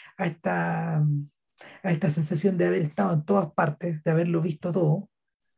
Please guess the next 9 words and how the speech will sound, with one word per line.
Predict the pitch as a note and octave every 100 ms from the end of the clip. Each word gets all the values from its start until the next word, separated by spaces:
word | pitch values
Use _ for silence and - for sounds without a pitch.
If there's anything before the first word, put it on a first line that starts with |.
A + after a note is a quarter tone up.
| _ _ _ _ _
y | F3 E3
de | D#3
saber | E3 E3 G3+ -
que | - F3+ G#3 G#3 -
en | E3+ D#3+
la | D#3+
esoteria | D3+ D3+ F#3 G#3 A3
del | G#3
mundo, | G#3 B3 E3 D#3 A3+